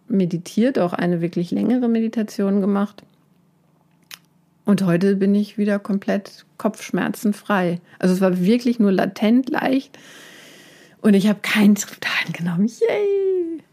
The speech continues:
Genau, das finde ich gut, weil, ja, ich finde das mega. So, jetzt machen wir schon ziemlich lange und ich will dich gar nicht überfordern, aber eine kleine Sache möchte ich noch machen. Ganz am Anfang habe ich geredet, dass eigentlich so das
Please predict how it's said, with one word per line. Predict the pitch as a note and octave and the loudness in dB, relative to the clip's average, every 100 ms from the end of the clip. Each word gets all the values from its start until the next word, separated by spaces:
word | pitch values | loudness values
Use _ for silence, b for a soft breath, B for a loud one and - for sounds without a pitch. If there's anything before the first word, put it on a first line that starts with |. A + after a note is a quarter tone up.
| - | -4
Genau, | C#4 C#4+ C#4 | -2 0 -2
das | A#3+ - | -2 2
finde | A3 A3 | 4 4
ich | - | 0
gut, | A#3+ G#3+ F#3 - | 2 2 2 0
weil, | F#3 F#3 E3+ F3+ - - | 0 2 0 -2 -6 -4
ja, | D4 G#3 E3+ - - | -2 -2 -4 -12 -10
ich | - F#3+ - | -4 -4 -4
finde | - G#3 G3+ | -2 -2 0
das | G3+ G#3 | 0 2
mega. | G#3 F#3 G3+ G3 _ B B B B B B B B B B B B _ _ _ _ _ _ _ - | 2 0 -2 -6 _ B B B B B B B B B B B B _ _ _ _ _ _ _ 0
So, | A3 | 4
jetzt | G3 F#3 E3+ | 6 4 2
machen | F#3+ G3 E4 C#4+ | 0 0 0 2
wir | A#3+ A#3+ | 2 2
schon | A#3+ A3+ | 0 -2
ziemlich | - G#3+ A3 - F3 | 2 2 2 -2 -6
lange | D#3 C#3+ E3+ F#3 F3 D#3+ D3 D3+ | -4 -4 -2 0 2 0 -2 -4
und | - F#3 | -2 -2
ich | F3 | 0
will | G3+ G#3+ | 0 2
dich | G#3 - | 0 0
gar | F3 | 2
nicht | G3+ G3 | 2 0
überfordern, | F#3 G3+ G3+ - F#3 E3+ E3 - | 0 -2 -2 -4 0 0 0 -2
aber | F#3 F#3 - | -2 -2 -2
eine | G3 A3+ B3+ C4 B3 | 0 2 2 2 0
kleine | - G3 G3+ F#3+ | 0 2 2 2
Sache | F#3 F#3+ | 0 0
möchte | F#3 F3+ F3+ | 0 0 -2
ich | F#3 | -4
noch | F3 F3+ | -2 -2
machen. | D#3+ E3+ E3 E3+ | -2 -2 -4 0
Ganz | G3+ C4+ C4+ | 2 2 2
am | B3 | 0
Anfang | G#3 G#3 G3+ F#3+ | 2 0 -2 -2
habe | F3+ | -2
ich | F3 - | -4 -6
geredet, | F3 E3+ F3+ G3+ F3+ | -6 -2 -2 -2 -4
dass | F3 | -4
eigentlich | - E3+ F3 | -4 -4 -6
so | - | -6
das | F3 F3 | -4 -6